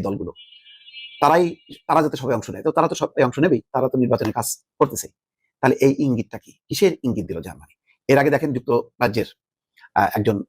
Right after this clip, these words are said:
মন্ত্রী আসলো উন্নয়ন বিষয়ক, সেখান থেকে আমরা, উনি কি বলেন আমরা জানলাম না। ডক্টর মোহাম্মদ ইউনূস বললেন যে আওয়ামী লীগের আগামী নির্বাচনে অংশ নেওয়ার কোনো সম্ভাবনা নেই, কারণ তাদের নিবন্ধন নেই, তাদের প্রতীক নেই। নির্বাচন কমিশন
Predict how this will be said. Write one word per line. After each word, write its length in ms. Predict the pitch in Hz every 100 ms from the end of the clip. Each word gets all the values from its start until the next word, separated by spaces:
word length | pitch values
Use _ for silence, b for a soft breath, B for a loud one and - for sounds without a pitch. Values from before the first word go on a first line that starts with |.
| _ -
মন্ত্রী 220 | 147 135 104
আসলো 180 | - - -
উন্নয়ন 260 | 147 151 139 117
বিষয়ক, 200 | - - _ _ _ _ _ -
সেখান 200 | 156 180
থেকে 120 | 180 165
আমরা, 120 | 156 147 -
উনি 120 | 160 202
কি 60 | 202
বলেন 200 | 160 143
আমরা 120 | 120 110
জানলাম 220 | 101 107
না। 60 | 95 - _ 117
ডক্টর 160 | -
মোহাম্মদ 200 | 185 160
ইউনূস 180 | 120 117 -
বললেন 200 | 107 123 - _ b b
যে 160 | 107 120 165 - _ -
আওয়ামী 180 | 127 131
লীগের 200 | 135 175 - _
আগামী 160 | 131 113
নির্বাচনে 340 | 107 101 113 127
অংশ 100 | 107
নেওয়ার 200 | 120 123 127
কোনো 80 | 117
সম্ভাবনা 320 | 110 98 87 64
নেই, 80 | - _ _ _ _ _ _ _ _ -
কারণ 180 | 117 185 -
তাদের 180 | 117 101
নিবন্ধন 360 | 113 120 120 123
নেই, 100 | 123 185 _ _ _ _ _
তাদের 220 | - 101 98 - -
প্রতীক 240 | - - 80
নেই। 100 | 80 _ _ _ _ -
নির্বাচন 280 | 117 117 120
কমিশন 300 | 113 143 208